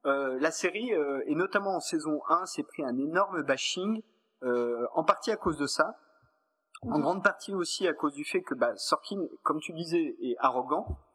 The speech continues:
Speaker 1: euh, et didactique, il se pose en position de prof. Le, la série vous dit, en substance, je vais vous expliquer
Speaker 2: Pourquoi il faut voter démocrate.
Speaker 1: pourquoi il faut voter
Speaker 2: <laughs>
Speaker 1: démocrate,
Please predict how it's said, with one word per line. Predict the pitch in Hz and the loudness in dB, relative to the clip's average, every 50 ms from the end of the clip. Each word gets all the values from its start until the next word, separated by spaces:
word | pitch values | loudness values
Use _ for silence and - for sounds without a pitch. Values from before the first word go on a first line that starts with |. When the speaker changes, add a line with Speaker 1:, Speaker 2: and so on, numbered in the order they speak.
| _ _ _ _ _ 131 | _ _ _ _ _ 0
Speaker 1:
euh, | 131 120 120 120 120 113 | 2 2 2 2 0 -2
et | 143 131 | -4 -6
didactique, | 123 143 151 156 143 - - - - 247 - - - - - | -4 -2 0 2 2 0 0 -4 -6 -4 -4 -4 -8 -8 -12
il | - | -12
se | - - - | -12 -8 -2
pose | - 170 165 160 | 0 0 2 2
en | 139 | -2
position | 131 - 139 131 131 - - 135 | -2 -4 -6 -4 -4 -4 -4 -4
de | 127 117 | -4 -4
prof. | - - 180 214 254 - - - - _ 117 110 120 | 2 4 4 4 4 -2 -10 -12 -14 _ -20 -12 -6
Le, | 120 117 113 | -4 -2 0
la | 120 123 120 | 0 0 0
série | - - - 139 135 185 | 0 0 0 0 0 -2
vous | 185 156 131 | -2 -4 -4
dit, | 127 147 202 240 - _ _ _ _ _ _ _ _ _ _ _ _ | -4 -4 -4 -6 -6 _ _ _ _ _ _ _ _ _ _ _ _
en | - 151 139 139 | 0 2 2 2
substance, | 131 - - 156 143 - - - 170 190 233 233 - - - - _ _ _ _ | 0 -2 -4 -4 -4 -4 2 4 4 4 4 0 -4 -8 -10 -14 _ _ _ _
je | - 127 143 196 | -2 2 2 2
vais | 226 233 220 196 190 | 2 2 2 0 0
vous | 170 165 160 151 160 | 0 -2 0 2 2
expliquer | 165 - - - - 143 131 - - 139 147 180 226 | 2 0 -4 -6 -6 -6 -4 0 2 2 2 2 0
Speaker 2:
Pourquoi | - - - - - 277 | -4 -8 -4 -2 0 0
il | 285 269 | 0 0
faut | - 285 269 | 0 0 0
voter | 214 214 214 - - 233 202 | 0 0 -4 -4 -4 -6 -4
démocrate. | 208 233 240 226 240 - - - - - | -4 -2 -2 0 0 0 0 0 2 2
Speaker 1:
pourquoi | 180 - - - 214 208 | 2 2 4 2 2 2
il | 208 202 | 2 -2
faut | - 185 185 170 | 0 0 2 2
voter | 160 165 - 165 160 156 | 2 2 4 4 2 2
Speaker 2:
<laughs> | |
Speaker 1:
démocrate, | 151 151 151 202 143 139 - - - 170 175 196 208 240 214 - - | 4 4 2 2 2 0 -4 2 4 4 4 4 2 0 -2 -8 -14